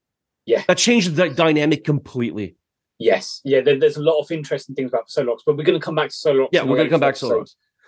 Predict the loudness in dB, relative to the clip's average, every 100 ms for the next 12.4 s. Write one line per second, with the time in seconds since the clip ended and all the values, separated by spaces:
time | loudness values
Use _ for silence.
0 | -8 0 0 0 0 0 0 0 0 0
1 | -8 -6 -6 -8 -12 -6 -4 -2 -2 -4
2 | -6 -8 -8 -8 -14 -8 -4 2 4 2
3 | 0 -2 -4 -4 0 0 0 -6 -10 -6
4 | -2 0 0 -2 _ _ -4 -2 -2 -2
5 | -2 0 0 0 -2 -2 -4 -6 -10 _
6 | -4 -2 0 0 0 -2 -12 _ _ _
7 | _ _ 2 2 2 2 0 2 0 -2
8 | -6 -6 -4 -2 0 2 2 0 -4 -2
9 | 0 -2 -8 -8 0 2 2 0 -4 -8
10 | -8 0 2 2 0 -4 -4 -10 -8 -10
11 | -10 -2 2 2 2 0 0 -2 -2 -2
12 | 0 0 -2 -2